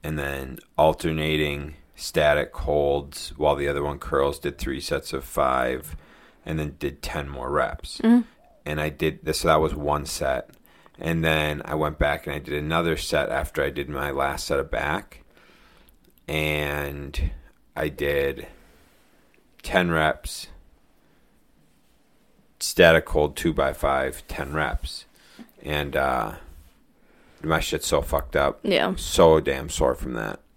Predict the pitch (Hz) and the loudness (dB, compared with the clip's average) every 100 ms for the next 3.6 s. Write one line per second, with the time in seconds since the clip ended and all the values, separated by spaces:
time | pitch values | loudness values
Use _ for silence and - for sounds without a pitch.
0 | - 113 123 104 117 123 - 135 - - | -4 4 4 4 0 -2 0 0 0 -4
1 | 113 - - - 196 196 - - - - | -2 -4 -8 4 8 8 4 -6 -14 -18
2 | - - - - - _ - - 113 - | -20 -20 -20 -20 -20 _ -4 2 4 10
3 | 127 123 101 87 71 | 10 12 10 10 8